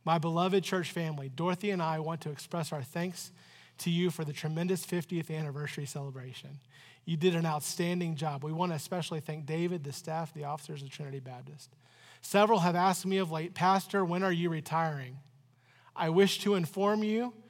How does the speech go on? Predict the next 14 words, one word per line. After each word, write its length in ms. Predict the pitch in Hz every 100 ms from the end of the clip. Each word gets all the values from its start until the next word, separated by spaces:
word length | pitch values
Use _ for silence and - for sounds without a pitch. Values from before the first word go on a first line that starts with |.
| - - -
Gene 360 | 143 208 226 220
Milioni 520 | 208 190 190 214 214
will 180 | 160 156
never 400 | 165 185 185 190
retire. 640 | 190 - 147 123 117 - _ _ _ _ _ _ _ _ _ _ _ _ _ -
I 120 | 165
will 100 | 175
always 400 | 214 180 202 180
be 160 | 143 180
active 480 | 165 170 - 185 165
in 80 | 151
the 80 |
Lord's 320 | 143 147 147 139
work. 340 | 131 131